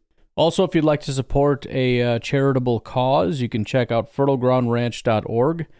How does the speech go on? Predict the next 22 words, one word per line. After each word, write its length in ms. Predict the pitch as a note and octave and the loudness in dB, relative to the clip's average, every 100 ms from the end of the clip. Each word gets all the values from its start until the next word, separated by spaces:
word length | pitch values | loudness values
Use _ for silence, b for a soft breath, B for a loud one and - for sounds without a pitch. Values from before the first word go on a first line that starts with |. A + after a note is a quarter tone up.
| b b | b b
Go 120 | - A2 | -8 -6
see 220 | - A#2+ | -4 -2
them 260 | A2+ A2 | 0 0
at 240 | G#2 A2 - | -2 -6 -10
fertile 600 | - - _ - G2 F#2+ | -20 -20 _ -8 -6 -4
ground 240 | G2+ G2+ | -4 -2
ranch 180 | G#2 G2 | -4 -4
dot 140 | G2+ | -6
org. 80 | G2 | -6
I 40 | - | -8
keep 200 | - F3 | -10 -4
messing 300 | E3+ - C3+ | -4 0 0
that 100 | C#3 | 0
up. 180 | C3 - | -2 -4
You 60 | |
can 180 | G#2 G2 | -8 -10
support 480 | - C3 - G#3+ G#3 | -10 -8 0 0 0
Fertile 320 | - G#3+ A#3 | 0 2 2
Ground 360 | E3 E3+ E3 C3+ | 2 2 2 2
Ranch 300 | C3+ C#3 - | 2 0 -2
Discipleship 640 | B2 C3+ C3 B2 - G#2+ | -4 0 0 -2 -6 -4
Ministry. 720 | G#2+ D#3 D#3 - - F2 F2 | 0 2 2 -2 -6 -6 -4